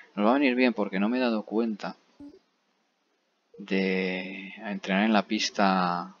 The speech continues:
lenta. Eh, la previa, entonces no hemos cogido experiencia y esto nos va a venir bien para adaptarnos a, a la superficie. Por aquí vamos a tener a Nadal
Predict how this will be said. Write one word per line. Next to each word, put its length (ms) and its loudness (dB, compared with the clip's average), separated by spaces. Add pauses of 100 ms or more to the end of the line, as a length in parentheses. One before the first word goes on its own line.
(480)
lenta. 400 0 (1200)
Eh, 320 -6
la 160 -4
previa, 320 2
entonces 340 0
no 120 2
hemos 180 -2
cogido 480 -4
experiencia 680 -4
y 80 -12
esto 240 -12
nos 120 -10
va 40 -4
a 100 -6
venir 140 -6
bien 280 -12 (960)
para 140 -2
adaptarnos 460 -6
a, 260 -10
a 40 -14
la 80 -10
superficie. 720 -8 (1600)
Por 120 -6
aquí 220 -4
vamos 220 0
a 80 -2
tener 160 0
a 100 0
Nadal 540 2